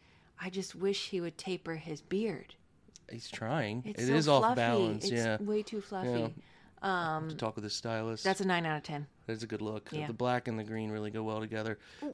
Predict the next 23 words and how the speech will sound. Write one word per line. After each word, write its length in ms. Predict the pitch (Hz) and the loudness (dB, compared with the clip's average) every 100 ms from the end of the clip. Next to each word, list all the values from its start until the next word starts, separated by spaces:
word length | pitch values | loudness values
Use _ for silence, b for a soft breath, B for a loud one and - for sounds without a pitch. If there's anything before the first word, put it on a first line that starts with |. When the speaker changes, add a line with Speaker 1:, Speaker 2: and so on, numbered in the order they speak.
| _ | _
Speaker 2:
Next, 320 | - 170 165 170 | 8 10 10 8
we 100 | 160 | 12
have, 300 | 156 147 135 | 12 12 12
looks 180 | 160 | 6
like 120 | - 143 | 8 10
Martin 260 | 147 131 | 10 10
Emerson. 320 | 139 135 127 117 | 10 8 6 4
I 100 | 147 | 4
can't, 260 | 208 170 - | 8 6 6
I 80 | - | -2
think 320 | 120 - 202 | 0 6 8
it 80 | 131 | 8
is. 300 | 113 110 110 b b b | 6 6 2 b b b
Hard 180 | - 165 | 8 8
to 60 | 156 | 8
tell. 180 | 156 131 | 10 10
Let 100 | 139 | 10
me 60 | |
click 220 | 156 147 | 8 6
on 100 | 135 | 8
this 200 | 131 117 | 8 6
little, 240 | 127 120 113 | 6 8 8
uh, 260 | 113 107 | 8 8